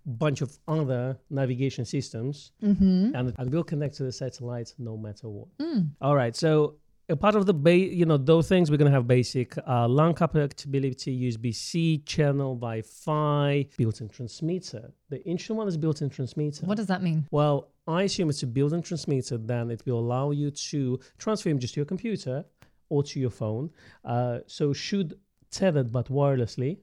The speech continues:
Speaker 1: potentially.
Speaker 2: Well, okay. The Z six already has that capability, and the Z six too, and the
Speaker 1: Yes.
Speaker 2: Z seven, and the Z seven too.
Speaker 1: But I assume that probably would be a better option. You know,
Speaker 2: Okay.
Speaker 1: it's probably gonna be maybe faster, maybe something else. Who knows? Maybe it will use a,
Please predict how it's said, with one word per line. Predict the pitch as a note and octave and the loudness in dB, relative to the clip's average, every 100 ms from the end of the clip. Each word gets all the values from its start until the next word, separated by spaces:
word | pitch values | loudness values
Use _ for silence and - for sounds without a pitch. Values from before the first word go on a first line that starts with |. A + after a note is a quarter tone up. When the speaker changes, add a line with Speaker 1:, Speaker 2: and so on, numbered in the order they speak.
| _ | _
Speaker 1:
potentially. | - - A#2 - A#2 G3 - | -6 -2 -4 -4 -8 -8 -4
Speaker 2:
Well, | F#4 D4 G3+ C4 G4+ G#4 - | 0 2 2 0 -4 -10 -4
okay. | D4+ C#4+ A#3+ D#4+ - _ _ | 0 0 -2 -4 -14 _ _
The | A#3 | 0
Z | A3+ C4 | 2 0
six | - B3+ - | 0 -4 0
already | F#3 F3 | -2 0
has | E3 D3+ | -2 -2
that | C#3+ | -4
capability, | D3+ C#3+ C3+ C3 B2 - - _ - | -6 -6 -6 -8 -10 -12 -12 _ -2
and | E3+ E3 | 2 2
the | |
Z | D#3 D3 | 2 -2
six | - - | -6 -10
too, | C#3 - | -12 -2
and | - | 4
the | B2+ | 4
Speaker 1:
Yes. | |
Speaker 2:
Z | D3+ C#3+ | 4 0
seven, | C3+ A#2+ | -4 -2
and | D#3 | 0
the | |
Z | D3+ C#3+ | 0 -2
seven | C#3 C3+ | -2 -4
too. | - B2 | -4 -2
Speaker 1:
But | C#3 C#3 | 0 0
I | E3 | 2
assume | G3+ - F#3+ | 2 2 2
that | D3 D3 | 2 0
probably | E3+ C#3 | 0 0
would | B2+ A#2+ | 0 0
be | B2+ A#2 G2+ - | 0 -2 -4 -8
a | |
better | A2 A#2+ A2+ - A#2+ _ _ _ _ - | -4 -4 -4 -8 -16 _ _ _ _ -16
option. | G#2+ - - A#2 | -16 -14 -14 -8
You | A#2+ | -4
know, | A#2+ | -4
Speaker 2:
Okay. | A#2+ | -4
Speaker 1:
it's | - | -2
probably | D#3 D3 | -2 0
gonna | C#3+ | 0
be | C3 C3 | 0 -2
maybe | B2 C3 B2 | -2 -2 -4
faster, | - A3+ - - C3 | -4 -4 -4 -6 -6
maybe | B2 B2+ A#2+ | -4 -2 -4
something | - B2 C#3 | -2 -2 2
else. | E3 C3+ | 2 2
Who | - C#3+ | 2 2
knows? | E3 C#3 | 2 2
Maybe | C3+ C3+ C3 | 2 2 2
it | C#3 | 2
will | C3+ | 0
use | C3+ C3 | 0 -2
a, | B2 | -4